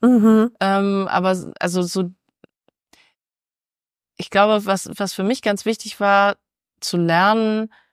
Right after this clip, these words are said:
Speaker 2: dass es okay ist, Dinge in Frage zu stellen
Speaker 1: Mhm.
Speaker 2: und auch Dinge, die man tut oder getan hat oder so, in Frage zu stellen,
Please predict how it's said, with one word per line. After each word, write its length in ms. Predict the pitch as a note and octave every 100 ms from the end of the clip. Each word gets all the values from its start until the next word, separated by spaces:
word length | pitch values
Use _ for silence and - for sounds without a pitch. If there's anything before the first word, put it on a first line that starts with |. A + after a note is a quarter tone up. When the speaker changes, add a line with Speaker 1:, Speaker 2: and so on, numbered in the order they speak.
| -
Speaker 2:
dass 200 | F#3 -
es 140 | E3+
okay 360 | - - A3 A#3
ist, 320 | A3 A3 - -
Dinge 220 | F3+ F3
in 100 | D#3+
Frage 300 | - F#3 A3
zu 140 | - B3
stellen 380 | - B3 D4
Speaker 1:
Mhm. 160 | D#4 F#3
Speaker 2:
und 140 | F#3 G#3+
auch 360 | D#3 D#3 - _ _ _ -
Dinge, 180 | F3+ F3
die 100 | E3
man 340 | D#3+ D#3 D#3 -
tut 300 | C#4+ D4 -
oder 200 | E3 E3
getan 420 | D3+ - D#3 D#3 G3
hat 240 | - - _
oder 180 | G#3 A3
so, 100 | G#3+
in 100 | G3+
Frage 340 | - F#3+ G3
zu 120 | G3 F#3
stellen, 440 | - F3+ F3